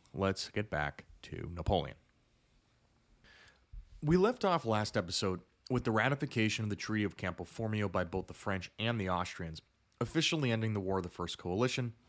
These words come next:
and confirming Napoleon's place among the best military commanders in Europe. He garnered the respect, if not disdain, of his Austrian enemies,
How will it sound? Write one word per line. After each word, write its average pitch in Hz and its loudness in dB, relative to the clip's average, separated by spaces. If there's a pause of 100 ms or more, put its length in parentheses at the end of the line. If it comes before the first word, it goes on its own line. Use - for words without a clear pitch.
(320)
and 131 2
confirming 113 0
Napoleon's 98 -2
place 90 -2 (160)
among 110 2
the 107 0
best 98 0
military 92 -2
commanders 82 -8
in 87 -8
Europe. 85 -6 (960)
He 135 4
garnered 135 10
the 147 2
respect, 110 2 (280)
if 92 -8
not 87 -2
disdain, 95 0 (180)
of 139 0
his 131 2
Austrian 117 4
enemies, 95 -2